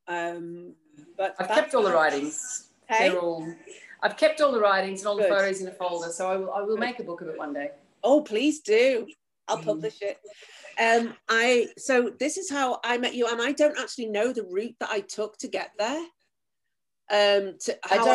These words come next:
Speaker 1: I,
Speaker 2: remember
Speaker 1: I don't know how
Speaker 2: either.
Speaker 1: I happened upon your blog, but what the, the, everything happened in the comments then. Your blog was called frangipani dot info, maybe? Not even
Speaker 2: Yeah.
Speaker 1: dot com.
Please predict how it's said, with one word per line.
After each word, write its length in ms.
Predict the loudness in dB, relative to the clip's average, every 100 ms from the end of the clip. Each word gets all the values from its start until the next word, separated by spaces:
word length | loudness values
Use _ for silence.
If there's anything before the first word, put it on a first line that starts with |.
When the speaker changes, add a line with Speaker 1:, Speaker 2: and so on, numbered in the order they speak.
| 4 0
Speaker 1:
I, 20 | -16 _
Speaker 2:
remember 260 | 0 4 4
Speaker 1:
I 20 |
don't 100 | 2
know 60 | 0
how 400 | 2 2 2 2
Speaker 2:
either. 140 | 0 -2 _ _ _ -16
Speaker 1:
I 20 | -6
happened 360 | -4 -4 -4
upon 260 | -2 0 0
your 160 | -2
blog, 360 | -2 0 0 -2
but 180 | -8 -6
what 200 | -8 -10 -14 _ -2
the, 280 | 2 2 -2 _
the, 240 | 2 4 0
everything 280 | -2 -4
happened 320 | -6 -6 -8 -6
in 80 |
the 80 | -8
comments 540 | -6 -6 -4 -4 -8 -6
then. 280 | -6 -4
Your 180 | -4 -4
blog 240 | -4 -4 -6
was 120 | -8
called 200 | -10 -10
frangipani 840 | -6 -6 -8 -8 -8 -6 -6 -4
dot 160 | -4 -2
info, 500 | -2 -2 -2 0 0
maybe? 380 | -2 -2 -2 -2 -4 -6 -8
Not 160 | 0 0
even 200 | 2 2
Speaker 2:
Yeah. 320 | 4 2 2
Speaker 1:
dot 280 | -2 -6
com. 100 | -4